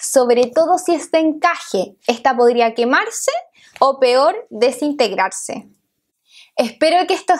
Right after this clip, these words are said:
tips te sean útiles para así alargar la vida útil de tu lencería. Cuéntame en los comentarios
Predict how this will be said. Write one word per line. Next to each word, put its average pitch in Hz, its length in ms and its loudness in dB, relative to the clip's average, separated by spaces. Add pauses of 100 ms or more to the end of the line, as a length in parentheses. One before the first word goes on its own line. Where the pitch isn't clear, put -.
(160)
tips 339 320 -4
te 269 140 2
sean 277 420 -2
útiles 254 540 -2
para 214 220 -2
así 247 540 -6
alargar 220 680 0
la 214 160 0
vida 220 300 -2
útil 220 340 -4
de 208 100 0
tu 226 120 0
lencería. 254 600 0 (560)
Cuéntame 466 440 2
en 392 60 2
los 330 120 -4
comentarios 254 840 0